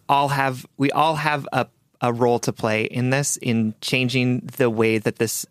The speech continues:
system works, in dismantling it, in bringing equity into our world, right? Um, but we can't do it if we are constantly sacrificing ourselves, if we are burning ourselves out, if we are making ourselves unhealthy.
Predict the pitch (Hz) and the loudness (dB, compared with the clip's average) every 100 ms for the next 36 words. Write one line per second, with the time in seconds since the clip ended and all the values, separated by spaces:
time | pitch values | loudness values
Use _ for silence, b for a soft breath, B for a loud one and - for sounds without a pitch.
0 | - - 117 123 113 110 113 - - 120 | -8 -4 -2 0 0 0 0 -4 -2 0
1 | 117 113 123 123 120 127 113 113 - B | 0 0 0 -2 -2 0 2 0 -2 B
2 | B B B 123 113 107 104 123 123 123 | B B B -2 0 -2 0 0 2 2
3 | 120 120 127 - b b b 131 131 120 | 0 0 -2 -6 b b b -4 0 0
4 | 113 - - 131 127 - 127 117 - 117 | 0 -2 -2 0 0 0 2 2 2 0
5 | 117 110 113 117 113 - 123 117 - - | 0 0 0 0 -2 -2 -2 -2 -4 -10
6 | B B B - 127 110 107 - 143 131 | B B B -4 -2 -2 -4 -2 -2 0
7 | - - 170 139 139 127 123 - 135 139 | -2 -2 -2 0 2 2 0 -4 -4 -2
8 | 120 117 113 - 139 127 131 - 120 135 | 0 0 -2 -4 -2 -2 -2 -2 -2 0
9 | 117 120 120 110 120 110 107 - 110 104 | -2 -2 -2 -2 0 -2 -2 0 0 -2
10 | - 120 117 113 110 135 127 127 120 120 | -4 -2 0 0 0 2 2 2 0 0
11 | 120 104 113 - 120 131 110 110 113 113 | -2 0 -2 -2 -4 -2 0 0 0 0
12 | 107 107 101 104 107 110 - - | 0 -2 -2 -2 -4 -6 -6 -6